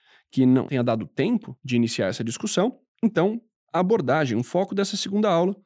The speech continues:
é ampliar ou mesmo iniciar a discussão sobre esses impactos ambientais. E aí os impactos que devem ser discutidos, além daqueles que eu citei anteriormente, são eutrofização, a biodisponibilidade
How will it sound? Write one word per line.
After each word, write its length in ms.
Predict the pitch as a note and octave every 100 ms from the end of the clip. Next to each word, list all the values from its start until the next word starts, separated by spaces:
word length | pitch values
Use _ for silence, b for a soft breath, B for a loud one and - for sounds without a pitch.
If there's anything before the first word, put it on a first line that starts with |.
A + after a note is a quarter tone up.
| _ F#3
é 120 | -
ampliar 460 | F3+ G#3 A#3 F#3+ G#3
ou 120 | C#4+
mesmo 260 | A3+ E3 F3
iniciar 480 | F3+ - - B2 - -
a 80 | F3+
discussão 500 | F3+ - A3+ B2 C3+
sobre 300 | - C3 B2
esses 200 | - B2+
impactos 460 | C#3 G#2+ - A#2+
ambientais. 600 | A#2 B2+ D#3+ - - - _ -
E 60 | C3+
aí 60 |
os 100 | F3+
impactos 480 | D3+ C3 B2 - -
que 80 | A#2+
devem 220 | G#2 G2+
ser 140 | -
discutidos, 720 | - - - - - - - _ _ _ _ _ _ -
além 160 | E3+
daqueles 360 | B2 A2+ G2+ -
que 120 | -
eu 100 | G2 -
citei 280 | F2+ G#2+
anteriormente, 580 | G#2 - F#2 F3+ G3+ - b b b
são 280 | - - -
eutrofização, 800 | A#2+ A#2 A#2+ A2 - C#3+ A#3 - _ b b b b
a 80 | A2+
biodisponibilidade 1300 | A#2+ C3+ A#3+ F3 D#3+ E3 D3+ C#3 C3 G#2+ F2+ -